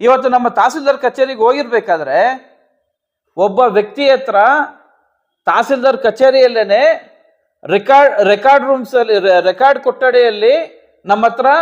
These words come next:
ನಿಮ್ಮ ಒಂದು ಜಮೀನ್ಗೆ ತಕ್ಕಂಥ ಪತ್ರಗಳು ನಮ್ಮ ಹತ್ರ ಇದೆ ಅಂತ ಹೇಳ್ಬಿಟ್ಟು ಅದನ್ನ ಲೋಕಾಯುಕ್ತಗೂ ಒಂದು ಸೆಟ್ ಕೊಟ್ಟಿದ್ದಾರೆ, ಆ ವ್ಯಕ್ತಿ ಕೂಡ ಒಂದು ಸೆಟ್ ಸಬ್ಮಿಟ್ ಮಾಡಿದ್ದಾರೆ ಟೂ ತೌಸಂಡ್ ಲೆವೆನ್ ಅಲ್ಲಿ.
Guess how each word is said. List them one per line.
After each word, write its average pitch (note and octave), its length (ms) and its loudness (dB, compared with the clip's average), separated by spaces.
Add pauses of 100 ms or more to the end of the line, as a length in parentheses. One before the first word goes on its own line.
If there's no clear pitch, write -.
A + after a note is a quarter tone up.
(460)
ನಿಮ್ಮ A#3 240 -2
ಒಂದು B3+ 640 4
ಜಮೀನ್ಗೆ C4 360 -2
ತಕ್ಕಂಥ B3 460 -6 (920)
ಪತ್ರಗಳು B3+ 400 -2
ನಮ್ಮ A3 140 -2
ಹತ್ರ A3 160 -6
ಇದೆ A3+ 320 0
ಅಂತ A#3+ 240 -2
ಹೇಳ್ಬಿಟ್ಟು G3+ 340 -4
ಅದನ್ನ A3+ 320 -2
ಲೋಕಾಯುಕ್ತಗೂ A#3+ 840 -2
ಒಂದು A#3+ 100 -6
ಸೆಟ್ B3 240 -6
ಕೊಟ್ಟಿದ್ದಾರೆ, B3 880 -4
ಆ E3 120 0
ವ್ಯಕ್ತಿ G3+ 340 -2
ಕೂಡ B3 180 -2
ಒಂದು B3 460 0
ಸೆಟ್ A#3 220 -4
ಸಬ್ಮಿಟ್ A3 320 -8
ಮಾಡಿದ್ದಾರೆ A3 460 -2
ಟೂ B3+ 200 -8
ತೌಸಂಡ್ A#3 340 -4
ಲೆವೆನ್ A3 280 0
ಅಲ್ಲಿ. D3 220 -4